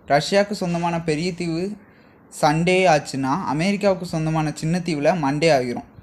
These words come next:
ரஷ்யாவுக்கு சொந்தமான பெரிய தீவுல ராணுவம் மட்டும்தான் இருக்காங்க. அமெரிக்காவுக்கு சொந்தமான சின்ன தீவுல மக்கள் வாழ்றாங்க. இந்த தீவோட மொத்த மக்கள் தொகையே எண்பது தான். நாம கடைசியா பார்க்க போறது கனடா, அமெரிக்கா. வெர்மோன்டன் எக்யூப்ங்கிற இந்த ஊர்ல இருக்கிற இந்த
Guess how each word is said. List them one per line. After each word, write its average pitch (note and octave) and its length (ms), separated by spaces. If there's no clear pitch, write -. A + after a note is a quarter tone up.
ரஷ்யாவுக்கு G3 500
சொந்தமான D#3+ 340
பெரிய E3 280
தீவுல D#3 320
ராணுவம் E3 340
மட்டும்தான் C#3+ 300
இருக்காங்க. B2 280
அமெரிக்காவுக்கு F#3+ 540
சொந்தமான D#3+ 460
சின்ன E3 260
தீவுல D#3 320
மக்கள் D#3 300
வாழ்றாங்க. B2 400
இந்த C3+ 220
தீவோட G3 280
மொத்த D3 280
மக்கள் D#3+ 300
தொகையே D3 260
எண்பது C3 360
தான். - 120
நாம D#3+ 240
கடைசியா E3 420
பார்க்க D3 240
போறது C#3+ 260
கனடா, E3+ 320
அமெரிக்கா. B2+ 380
வெர்மோன்டன் G3 640
எக்யூப்ங்கிற F3 640
இந்த C#3 140
ஊர்ல D#3+ 280
இருக்கிற C#3 300
இந்த C#3+ 140